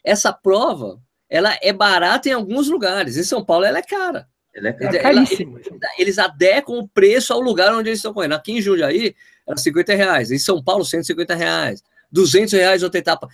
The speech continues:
Speaker 1: Depende muito do lugar. Não é barato, assim, como você tá pensando, generalizado, tá?
Speaker 3: Não, é bem caro. Track and field de São Paulo é muito caro.
Speaker 1: É uma
Speaker 3: Muito
Speaker 1: grana.
Speaker 3: caro.
Speaker 1: Uma grana,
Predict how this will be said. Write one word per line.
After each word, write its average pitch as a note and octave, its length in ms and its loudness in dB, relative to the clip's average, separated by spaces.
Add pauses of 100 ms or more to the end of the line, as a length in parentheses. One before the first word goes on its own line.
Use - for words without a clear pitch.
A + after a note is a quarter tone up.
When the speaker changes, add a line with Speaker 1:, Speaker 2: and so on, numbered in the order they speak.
(200)
Speaker 1:
Depende G#3+ 400 2
muito A3 240 -2
do A3+ 80 -8
lugar. F#3 240 2
Não F#3 180 4
é G#3 120 4
barato, A#3 400 0
assim, F3 100 0
como F#3+ 140 -4
você D3 100 -8
tá E3 100 -6
pensando, D#3 520 -4 (340)
generalizado, C#3+ 920 2
tá? A#2+ 180 -16 (840)
Speaker 3:
Não, E3+ 300 -4
é - 20 -6
bem D#3+ 340 -2
caro. F3 340 -6
Track D3 180 -10
and - 20 -8
field G3 220 -6
de A#3+ 60 -8
São G3+ 180 -2
Paulo G3 240 -2
é E4+ 40 -2
muito A#3+ 360 -2
caro. D#3+ 340 -2
Speaker 1:
É - 320 -18
uma C#4+ 60 -2
Speaker 3:
Muito A3+ 180 0
Speaker 1:
grana. C3+ 260 0
Speaker 3:
caro. B2+ 120 -10 (520)
Speaker 1:
Uma F#3 120 -20
grana, A2 440 -10